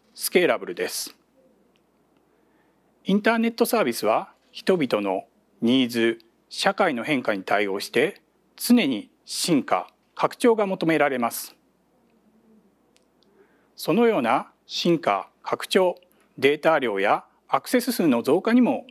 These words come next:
柔軟に対応できるスケーラビリティが良いデータプラットフォームには求められます。Yahooとlineの各社は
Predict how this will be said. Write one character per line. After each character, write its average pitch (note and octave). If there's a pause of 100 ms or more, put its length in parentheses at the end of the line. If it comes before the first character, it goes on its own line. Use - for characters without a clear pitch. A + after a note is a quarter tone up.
(140)
柔 D3+
軟 A3+
に G#3+
対 G#3+
応 G#3+
で G3+
き G#3
る C#3+ (240)
ス -
ケ C3+
ー -
ラ C3
ビ C3
リ B2+
テ C3
ィ A#2+
が C3+ (360)
良 C3+
い G#2+
デ B2
ー -
タ B2
プ -
ラ A#2+
ッ -
ト A#2
フ B2+
ォ -
ー G#2+
ム G#2
に D3+
は G#3+ (160)
求 A#2+
め F#2
ら F2
れ E2+
ま E2+
す。 - (4000)
Yahoo E3+
と A2 (160)
line D3+
の D3+ (100)
各 -
社 G#2+
は A2+